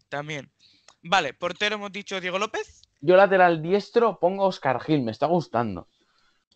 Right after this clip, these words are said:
Speaker 2: Y ahora que
Speaker 1: Yo
Speaker 2: está
Speaker 1: también
Speaker 2: bien, hay que darle rodaje.
Speaker 1: apuesto, apuesto por el ilicitano.
Speaker 2: Luego, lo más complicado,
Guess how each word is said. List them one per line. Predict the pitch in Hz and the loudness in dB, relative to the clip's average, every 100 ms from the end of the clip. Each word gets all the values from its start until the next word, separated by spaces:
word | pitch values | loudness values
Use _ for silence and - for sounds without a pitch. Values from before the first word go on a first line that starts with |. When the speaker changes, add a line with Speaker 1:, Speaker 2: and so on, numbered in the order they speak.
| _ _ _ _ | _ _ _ _
Speaker 2:
Y | 110 | 4
ahora | 139 165 | 6 6
que | |
Speaker 1:
Yo | 175 | 4
Speaker 2:
está | - | 4
Speaker 1:
también | 147 156 | 4 4
Speaker 2:
bien, | 170 | 0
hay | - | -8
que | 143 | -2
darle | 139 135 | 2 2
rodaje. | 120 110 104 | 2 0 0
Speaker 1:
apuesto, | 92 95 185 | -2 -6 -6
apuesto | - 170 190 190 185 175 | -4 -4 -4 -8 -10 -10
por | 175 160 | -8 -8
el | 160 156 151 - - | -8 -10 -14 -16 -12
ilicitano. | 165 156 156 143 131 131 - _ _ _ _ _ _ - | -12 -12 -14 -10 -10 -10 -16 _ _ _ _ _ _ 2
Speaker 2:
Luego, | 170 185 139 - | 4 6 4 2
lo | 147 156 | 4 4
más | 180 196 | 2 0
complicado, | 240 202 156 143 156 185 269 | -2 0 -2 2 4 4 -2